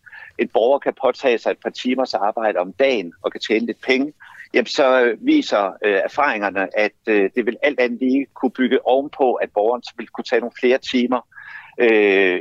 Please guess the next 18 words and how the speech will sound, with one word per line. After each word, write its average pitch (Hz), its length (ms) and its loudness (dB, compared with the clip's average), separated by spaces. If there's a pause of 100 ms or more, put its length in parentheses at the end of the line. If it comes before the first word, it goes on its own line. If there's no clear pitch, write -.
i, 110 320 -2
i - 20 2
løbet 120 260 2
af 107 100 4
en 104 160 -6
periode, 113 500 2
sådan 123 460 -2
at 104 140 0 (140)
man 104 100 -4
kan - 100 -16
sige, 123 180 -6
at 123 60 -4
man 113 140 -2
som 110 160 -4
borger 110 280 2 (120)
på 110 60 0
et - 80 -4
tidspunkt, - 460 -4